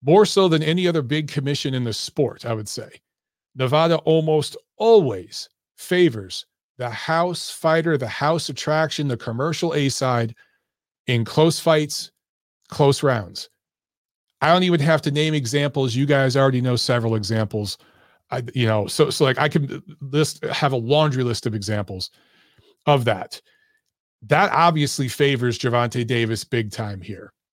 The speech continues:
You have to assume that close rounds are gonna go his way. I'm gonna add an extra wrinkle to that, that, again, people aren't <laughs> talking about. Tank is a Mayweather fighter.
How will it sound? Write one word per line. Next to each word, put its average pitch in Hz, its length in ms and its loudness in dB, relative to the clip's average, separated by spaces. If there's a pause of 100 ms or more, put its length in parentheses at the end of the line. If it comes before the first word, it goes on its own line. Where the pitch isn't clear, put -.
You 131 140 -6
have 180 380 2
to 160 160 2
assume 127 420 -2
that 110 200 -4
close 175 460 0
rounds 160 680 -2 (720)
are 127 120 2
gonna 139 240 2
go 131 180 4
his 117 260 -2
way. 117 300 0 (640)
I'm 160 80 2
gonna 233 140 4
add 165 240 2
an 160 60 0
extra 139 300 -4
wrinkle 127 340 -6
to - 120 -8
that, 98 260 -12 (1040)
that, 139 360 0
again, 135 340 0
people 165 260 0
aren't 147 160 0
<laughs> - 0 -
talking 147 360 -2
about. 113 320 -4 (1600)
Tank 254 340 2
is 202 120 2
a 151 80 4
Mayweather 127 600 0
fighter. - 460 -14